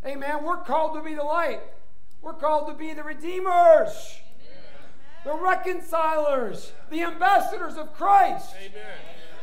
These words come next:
Speaker 1: agents of change.
Speaker 2: Amen.
Speaker 1: See, the repentance God is calling us to is an about face, a turning away from a self-driven life to a Christ-following life.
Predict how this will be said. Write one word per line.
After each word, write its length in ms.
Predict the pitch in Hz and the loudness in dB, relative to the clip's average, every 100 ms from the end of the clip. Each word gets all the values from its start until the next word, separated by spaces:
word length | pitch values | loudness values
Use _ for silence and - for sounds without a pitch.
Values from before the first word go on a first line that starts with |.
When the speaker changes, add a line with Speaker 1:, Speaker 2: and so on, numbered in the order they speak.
| - | -4
Speaker 1:
agents 500 | 330 440 - 311 - | 2 2 2 -2 -2
of 160 | 262 262 | -4 -4
change. 840 | - 403 403 339 185 151 - - - | -2 0 0 0 -2 -4 -4 -4 -4
Speaker 2:
Amen. 460 | - - - 170 - - - - - - - - - - - - - - - - 175 - - - - - - - - - - - - - | -6 -4 -4 -4 -4 -4 -4 -4 -4 -4 -4 -4 -4 -4 -4 -4 -4 -4 -4 -4 -4 -4 -4 -4 -4 -4 -4 -4 -4 -4 -4 -4 -4 -4
Speaker 1:
See, 440 | - 311 311 349 - - - - - | -4 -4 -4 -4 -4 -4 -4 -4 -4
the 100 | 240 | -2
repentance 520 | 262 240 302 302 - | -2 -2 -4 -4 -4
God 240 | - 269 | -4 -4
is 100 | 233 | -2
calling 300 | - 320 262 | -4 -4 -4
us 80 | 247 | -4
to 120 | - 254 | -4 -4
is 120 | 226 | -4
an 100 | 226 | -4
about 420 | 226 226 226 - | -4 -4 -2 -4
face, 320 | 208 185 170 | -4 -2 -2
a 60 | 196 | -4
turning 420 | - 262 277 262 | -4 -4 -4 -4
away 340 | 220 233 220 - - - | -4 -4 -4 -4 -4 -4
from 180 | 247 226 | -4 -4
a 40 | |
self-driven 800 | 208 - 262 269 269 269 269 262 | -4 -4 -4 -4 -4 -4 -4 -4
life 280 | 254 269 269 | -2 -2 -2
to 100 | 233 | -4
a 60 | 220 | -4
Christ-following 1000 | 220 240 254 254 - 226 202 180 175 170 | -4 -4 -2 -4 -2 -2 -2 -2 -2 -2
life. 460 | 170 147 - - | -2 -2 -2 -2